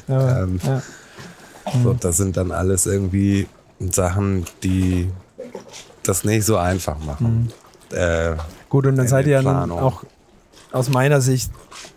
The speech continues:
Speaker 1: gut akzeptiert, was die, die Kulturszene, die Clubszene und so angeht. Ich glaub, da seid ihr
Speaker 2: Ja.
Speaker 1: auch sehr stark vernetzt.
Speaker 2: Ja.
Speaker 1: Ich hab auch gesehen, dass ihr mit dem Clubkombinat, äh, von wegen die Clubszene retten und so weiter, auch ja gerade Aktion ist in den letzten Wochen so ein bisschen,
Speaker 2: Genau.
Speaker 1: damit das auch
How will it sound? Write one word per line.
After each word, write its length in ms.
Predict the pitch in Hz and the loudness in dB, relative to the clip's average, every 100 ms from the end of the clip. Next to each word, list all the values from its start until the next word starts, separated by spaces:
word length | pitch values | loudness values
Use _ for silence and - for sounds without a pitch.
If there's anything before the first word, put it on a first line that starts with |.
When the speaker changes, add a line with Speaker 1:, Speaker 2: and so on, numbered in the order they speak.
| _ - _ | _ -20 _
Speaker 1:
gut 180 | 156 147 | 0 2
akzeptiert, 680 | 127 - 139 127 147 139 131 | 2 0 -4 0 2 2 2
was 180 | 123 | 0
die, 220 | - 123 123 | 0 0 0
die 340 | 123 123 123 - | 2 0 0 -2
Kulturszene, 800 | - 127 - 123 120 - 120 117 | -2 -2 2 2 0 0 0 0
die 80 | |
Clubszene 680 | 120 - 113 - - 113 107 | 0 -2 -2 -4 -2 0 0
und 120 | 107 | -2
so 120 | - | -4
angeht. 300 | - - - 117 | -6 -6 -6 -6
Ich 80 | 117 | -2
glaub, 180 | 123 117 | -2 0
da 120 | 123 | 0
seid 160 | 120 117 | 2 2
ihr 80 | |
Speaker 2:
Ja. 40 | 113 | 2
Speaker 1:
auch 80 | 113 | 0
sehr 220 | 131 117 | 0 0
stark 240 | - 113 | 0 -2
vernetzt. 640 | - 120 139 156 - - - | 0 2 2 2 0 0 -2
Speaker 2:
Ja. 200 | 104 101 | 0 2
Speaker 1:
Ich 80 | 98 - | 0 0
hab 40 | |
auch 140 | 131 127 | 0 0
gesehen, 180 | - 131 | 0 2
dass 140 | 123 | 2
ihr 60 | 123 | 2
mit 80 | |
dem 80 | 120 | 2
Clubkombinat, 1120 | - 151 - 135 131 123 123 123 127 - - - | 0 -2 0 2 2 2 4 2 0 -4 -6 -2
äh, 220 | 123 120 | 0 0
von 200 | 139 123 | 0 2
wegen 140 | 123 | 2
die 80 | 123 | 0
Clubszene 580 | 123 127 - - 120 120 | 0 -2 -2 0 2 2
retten 300 | 120 - 127 | 0 0 0
und 80 | 117 | 0
so 160 | 120 117 | 2 2
weiter, 380 | 113 117 113 113 | 2 2 0 0
auch 160 | 113 | 0
ja 60 | 123 | -2
gerade 360 | 120 113 120 120 | -2 -2 0 -2
Aktion 420 | - - 120 110 | -4 -2 0 0
ist 200 | 113 - | 0 0
in 60 | 117 | 0
den 80 | 110 | 0
letzten 320 | 110 - 117 | 0 -2 0
Wochen 300 | 110 117 117 | 0 0 0
so 80 | 117 | 0
ein 80 | 110 | 2
bisschen, 200 | 143 101 | 2 2
Speaker 2:
Genau. 300 | 85 85 85 90 - - | 0 0 0 -4 -10 -4
Speaker 1:
damit 320 | 117 117 120 | 0 0 0
das 240 | 113 - | 0 0
auch 380 | - 117 117 - | 0 0 0 -4